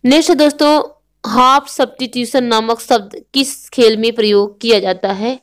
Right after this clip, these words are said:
तो वॉलीबॉल में, क्योंकि दोस्तों इसमें कुल एक टीम में बारह खिलाड़ी होते हैं, जिसमें छह खिलाड़ी मैदान में खेलते हैं और छह खिलाड़ी को स्थानापन्न यानी सब्स्टिट्यूट दिया जाता है,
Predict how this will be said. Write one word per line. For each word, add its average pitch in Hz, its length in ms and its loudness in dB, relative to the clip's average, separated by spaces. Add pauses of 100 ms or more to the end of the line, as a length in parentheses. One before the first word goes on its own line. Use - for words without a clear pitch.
(220)
तो 254 260 0
वॉलीबॉल 202 460 0
में, 202 160 -12
क्योंकि 269 220 -6
दोस्तों 277 380 -4
इसमें 269 280 -4
कुल 277 240 -2
एक 254 220 0
टीम 247 100 -4
में 247 180 0
बारह 190 240 2
खिलाड़ी 226 320 -2
होते 240 260 -2
हैं, 247 120 2
जिसमें 269 360 -4 (440)
छह 285 160 2
खिलाड़ी 254 380 4
मैदान 220 340 0
में 226 100 0
खेलते 226 360 0
हैं 277 80 4
और 269 140 2
छह 262 300 0
खिलाड़ी 220 380 0
को 226 160 2
स्थानापन्न 214 540 -4
यानी 208 180 0
सब्स्टिट्यूट 220 560 -2 (960)
दिया 247 240 4
जाता 247 300 0
है, 302 380 -2